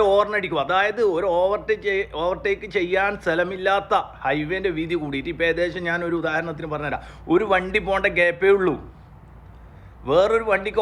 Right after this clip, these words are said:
ഓവർടേക്ക് ചെയ്ത് പോകാൻ കഴിയില്ല എന്ന് ആ കണ്ണൂർ റൂട്ടിൽ ഓടുന്ന ഡ്രൈവർമാർക്കറിയാം. തളിപ്പറമ്പ് മുതൽ ഏകദേശം കണ്ണൂർ വരെയുള്ളത് ആ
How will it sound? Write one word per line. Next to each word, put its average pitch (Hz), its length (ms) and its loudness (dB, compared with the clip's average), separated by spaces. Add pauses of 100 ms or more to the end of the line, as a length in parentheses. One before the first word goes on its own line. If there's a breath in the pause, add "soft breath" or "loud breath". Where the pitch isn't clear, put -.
(100)
ഓവർടേക്ക് 202 440 0
ചെയ്ത് 208 220 2
പോകാൻ 190 320 0 (140)
കഴിയില്ല 202 500 0 (240)
എന്ന് 196 240 -4 (200)
ആ - 20 2 (160)
കണ്ണൂർ 190 360 0 (120)
റൂട്ടിൽ 185 400 -2
ഓടുന്ന 175 340 0 (240)
ഡ്രൈവർമാർക്കറിയാം. 185 960 2 (160)
തളിപ്പറമ്പ് 185 440 -2 (100)
മുതൽ 156 200 0 (520 loud breath)
ഏകദേശം 208 440 2
കണ്ണൂർ 190 360 4 (440)
വരെയുള്ളത് 160 560 2 (920 loud breath)
ആ 202 80 4